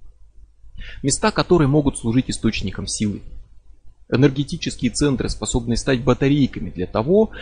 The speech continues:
кто может зачерпнуть эту энергию. Стать источником, который восполнит запас силы, даст ее благотворный приток. Ну, или неблаготворный. Но неблаготворное за рамками повествования, его не касаемся, поговорим именно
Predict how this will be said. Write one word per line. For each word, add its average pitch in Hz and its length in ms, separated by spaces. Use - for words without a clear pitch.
кто - 180
может 135 320
зачерпнуть 139 680
эту - 240
энергию. - 400
Стать 143 300
источником, 143 580
который 127 340
восполнит 123 600
запас 107 380
силы, 190 320
даст 131 240
ее 113 120
благотворный 104 760
приток. - 340
Ну, 190 80
или 175 260
неблаготворный. 110 920
Но 135 120
неблаготворное 143 840
за 123 140
рамками 101 400
повествования, 151 760
его 123 180
не 98 120
касаемся, 170 580
поговорим 131 540
именно 107 460